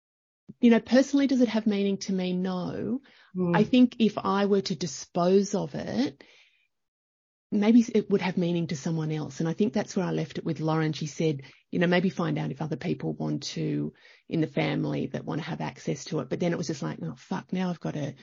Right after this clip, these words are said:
Speaker 2: You
Speaker 1: do all this to find out who wants this."
Speaker 2: Yeah.
Speaker 1: And so it's just like, that's the overwhelm, is kind of
Speaker 2: Yeah.
Speaker 1: going, "Ugh."
Speaker 2: To do. One
Speaker 1: Yeah.
Speaker 2: thing you can do with letters is
Speaker 1: Yeah.
Speaker 2: digitize it all.
Speaker 1: Yeah, sure.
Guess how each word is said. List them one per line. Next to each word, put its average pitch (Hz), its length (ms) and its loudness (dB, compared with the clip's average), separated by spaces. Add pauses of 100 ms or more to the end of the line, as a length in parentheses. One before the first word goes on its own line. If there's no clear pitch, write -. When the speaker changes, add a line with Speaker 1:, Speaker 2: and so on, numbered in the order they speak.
(460)
Speaker 2:
You 180 140 4
Speaker 1:
do 170 100 6
all 151 120 6
this 156 180 0
to 170 80 0
find 160 300 2
out 147 160 4
who 156 160 0
wants 151 320 -4
this." - 360 -6 (100)
Speaker 2:
Yeah. 180 100 -2 (120)
Speaker 1:
And - 100 4
so 185 140 6
it's 160 120 2
just 202 160 4
like, 185 240 6
that's 202 240 6
the 170 140 6
overwhelm, 156 600 4
is 165 140 -4
kind 165 240 -4
of 160 60 2
Speaker 2:
Yeah. 202 80 4
Speaker 1:
going, 170 1080 0
"Ugh." - 60 -8
Speaker 2:
To - 140 -14
do. 180 280 4 (280)
One 294 180 10
Speaker 1:
Yeah. 403 60 4
Speaker 2:
thing 403 240 10
you 294 140 2
can 214 340 4
do 202 460 8
with 175 260 2 (220)
letters 233 680 6
is 180 320 4
Speaker 1:
Yeah. - 500 0
Speaker 2:
digitize 160 580 6
it 151 80 4
all. 135 340 2
Speaker 1:
Yeah, 151 240 -6
sure. 135 340 -6